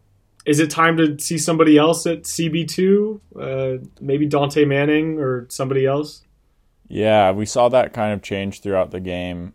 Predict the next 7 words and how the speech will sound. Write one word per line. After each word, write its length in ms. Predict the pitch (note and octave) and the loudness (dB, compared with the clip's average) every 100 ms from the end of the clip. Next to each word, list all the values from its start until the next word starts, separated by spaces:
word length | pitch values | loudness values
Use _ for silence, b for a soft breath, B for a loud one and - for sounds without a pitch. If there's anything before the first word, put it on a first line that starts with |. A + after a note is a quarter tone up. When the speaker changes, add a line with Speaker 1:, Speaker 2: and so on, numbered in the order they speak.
| _ | _
Speaker 2:
Um, 320 | F#2 F2 F2 F2 | -8 -6 -6 -8
it 100 | - | -10
seemed 360 | F#2+ F2 E2+ | -10 -10 -8
like 320 | E2 E2+ D#2+ | -4 -2 -4
Trikweze 580 | - F2 D#2+ - D#2+ E2 | -6 -4 -4 -4 -4 -4
was 160 | E2+ E2+ | -8 -8
getting 460 | E2+ D#2 D2+ D#2+ | -8 -8 -8 -12